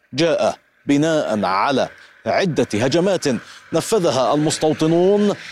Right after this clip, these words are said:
صوب المركبات الفلسطينية التي تسلك هذا الطريق. المستوطنون الذين تظاهروا ومنعوا المركبات الفلسطينية من المرور عبر هذا المفترق من خلال وضع حواجز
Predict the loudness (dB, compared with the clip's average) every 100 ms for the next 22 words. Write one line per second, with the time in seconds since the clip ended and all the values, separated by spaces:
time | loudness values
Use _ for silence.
0 | -12 -6 -2 0 2 0 0 0 0 0
1 | -2 0 0 0 0 0 2 2 2 0
2 | 0 0 -2 -2 0 0 2 0 0 -20
3 | -6 0 0 2 2 0 0 -2 -4 -12
4 | -16 -18 _ -20 -16 -4 0 0 0 0
5 | 2 2 2 0 0 0 2 2 2 2
6 | 2 2 2 2 2 0 0 0 2 0
7 | 0 0 0 0 0 2 2 0 0 0
8 | 0 0 0 2 2 2 0 2 2 2
9 | 2 0 0 0 0 2 0 0 0 0
10 | 0 -8 -18 -8 -2 -2 0 0 2 0
11 | -2 -2 0 2 0 0 0 0 0 0
12 | -2